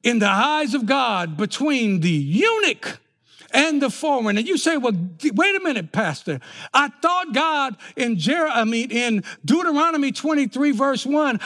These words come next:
I thought he said they couldn't come. Ah, I thought they couldn't enter." But now he says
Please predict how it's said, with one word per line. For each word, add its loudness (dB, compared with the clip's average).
I 4
thought 0
he 0
said -2
they 0
couldn't -2
come. -2
Ah, 2
I 0
thought -2
they 0
couldn't 0
enter." -2
But 2
now 0
he 0
says -2